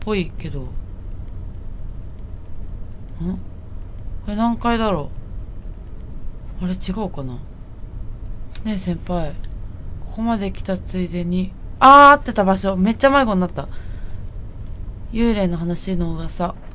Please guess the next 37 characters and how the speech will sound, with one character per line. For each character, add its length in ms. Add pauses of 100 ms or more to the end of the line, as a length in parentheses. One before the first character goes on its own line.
(720)
声 280
の 160
噂。 260
こ 140
れ 60
図 160
書 200
室 240
だ 80
よ 60
ね。 240 (1000)
確 200
か 100
め 120
ま 140
す。 160 (1500)
よ 80
か 100
っ 80
た。 420 (1120)
時 140
間 200
大 160
丈 160
夫 60
か 120
な？ 320 (540)
<clears throat> 260 (2750)
じ 100
ゃ 40
あ 20
行 60
き 100
ま 140
し 140
ょ 40
う。 60